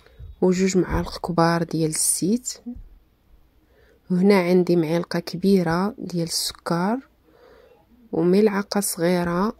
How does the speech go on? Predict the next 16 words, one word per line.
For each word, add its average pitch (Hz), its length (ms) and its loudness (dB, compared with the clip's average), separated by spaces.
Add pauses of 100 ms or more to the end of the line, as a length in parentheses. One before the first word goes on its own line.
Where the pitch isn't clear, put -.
ديال 170 240 2
الملح 175 560 0 (520)
وربع 190 380 4
ملعقة 185 500 2
صغيرة 175 380 -4
ديال 175 220 -4
خميرة 196 580 -2
الخبز - 600 -2 (1400)
والماء 180 560 6
على 180 180 -4
حساب 175 420 -2
الخليط. 165 580 -2
تقريبا 175 500 -4
درت، 165 500 -6
آه، 165 420 -4
زلافة 175 720 -2